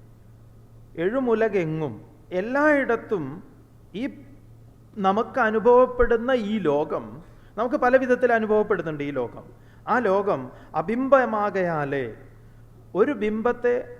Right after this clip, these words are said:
ആശ്രയിച്ച് നിൽക്കുന്നതല്ല. ഉം? നിഴൽ അതുമല്ല, ഇതു നേരുമല്ല.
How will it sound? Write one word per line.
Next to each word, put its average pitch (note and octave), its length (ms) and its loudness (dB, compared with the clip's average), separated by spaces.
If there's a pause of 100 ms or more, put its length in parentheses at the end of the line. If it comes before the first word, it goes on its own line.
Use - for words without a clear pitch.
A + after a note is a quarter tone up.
ആശ്രയിച്ച് B3 760 -2
നിൽക്കുന്നതല്ല. G#3 800 -2 (1600)
ഉം? A#3+ 240 -10 (1040)
നിഴൽ G3+ 440 2
അതുമല്ല, G3 920 0 (220)
ഇതു G3+ 180 -4
നേരുമല്ല. F#3+ 800 0